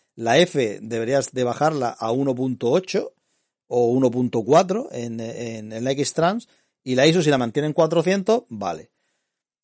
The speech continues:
Con lo cual, ¿qué quiere decir esto? Pues que el factor de recorte lo puedes salvar, obviamente. Tú puedes salvar el factor de recorte, eh, haciendo, pues, mm,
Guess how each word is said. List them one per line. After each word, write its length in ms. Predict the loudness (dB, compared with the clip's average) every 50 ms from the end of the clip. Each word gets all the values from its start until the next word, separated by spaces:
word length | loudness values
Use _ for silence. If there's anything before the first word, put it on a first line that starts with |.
| _
Con 120 | 0 2 4
lo 120 | 4 4
cual, 160 | 4 4 4
¿qué 100 | 2 2
quiere 160 | 2 4 4
decir 240 | 4 4 4 4 2
esto? 400 | 2 0 _ -8 -14 -14 -14 -14 _
Pues 180 | -8 -8 -8 -6
que 320 | -4 -4 -4 -4 -4 -6
el 80 | -6 -6
factor 320 | -6 -6 -4 -4 -4 0
de 100 | 0 0
recorte 640 | 0 0 0 2 2 0 0 0 0 0 0 0 -2
lo 200 | -2 -2 -2 -2
puedes 280 | 0 2 2 2 2 2
salvar, 540 | 0 -2 -2 -4 -4 -4 -2 -4 -4 -6 _ _ _ _ _ _ _ _ _ _ _
obviamente. 720 | -6 -6 -4 -4 -4 -4 -4 -4 -4 -6 -6 -8 -10 -10 -10
Tú 100 | -8 -2
puedes 220 | 2 2 2 2
salvar 500 | 0 -4 -2 -2 0 2 2 2 2 0 _ _ _ _ _ _
el 120 | -12 -8 -4
factor 320 | -4 -4 0 0 0 2
de 60 | 2
recorte, 600 | 2 2 2 2 2 0 0 _ 0 0 0 -2 _ _ _ _ _ _ -10
eh, 360 | -8 -6 -4 -2 -2 -2 -4 -2
haciendo, 640 | -4 -6 -4 -4 -4 -4 -2 0 4 4 4 4 2 -2 -12
pues, 260 | -12 -12 -10 -12 -12 -16 _
mm, 320 | -20 -18 -18 -18 -18 -20